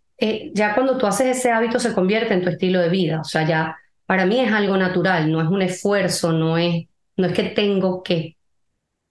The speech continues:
quiero. Pero yo creo que lo primero es eso, ver qué te sirve a ti, conectar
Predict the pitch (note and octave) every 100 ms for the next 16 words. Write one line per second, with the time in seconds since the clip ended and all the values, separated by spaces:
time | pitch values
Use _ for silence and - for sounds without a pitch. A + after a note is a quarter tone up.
0 | _ - G3 F#3+ E3+ - - _ _ -
1 | G#3+ A3+ A3+ A3+ A3 B3+ D4+ C#4 G#3+ A#3
2 | D4+ B3+ F3 D3+ - - _ _ - F3+
3 | A3 B3+ D4 C#4+ C4+ A#3 G#3+ F#3+ B3+ C#4+
4 | B3+ G3 F3+ - G#3+ D4 D4+